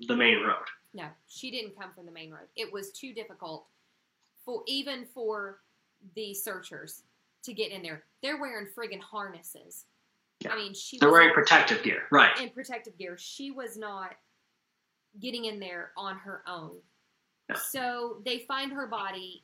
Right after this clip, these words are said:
Speaker 2: in August of two thousand ten. In two thousand eleven, at the request of Mitrice's family, Mitrice's remains were exhumed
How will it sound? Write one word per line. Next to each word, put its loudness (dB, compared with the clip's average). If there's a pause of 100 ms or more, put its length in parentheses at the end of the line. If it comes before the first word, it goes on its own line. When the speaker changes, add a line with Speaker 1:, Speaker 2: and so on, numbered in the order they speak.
Speaker 2:
in -4 (100)
August -6 (140)
of -4
two -10
thousand -8
ten. -6 (160)
In -4
two -4
thousand -2
eleven, -4 (160)
at -6
the -8
request -8
of -12
Mitrice's -8
family, -4 (600)
Mitrice's -2
remains 0
were 0
exhumed -6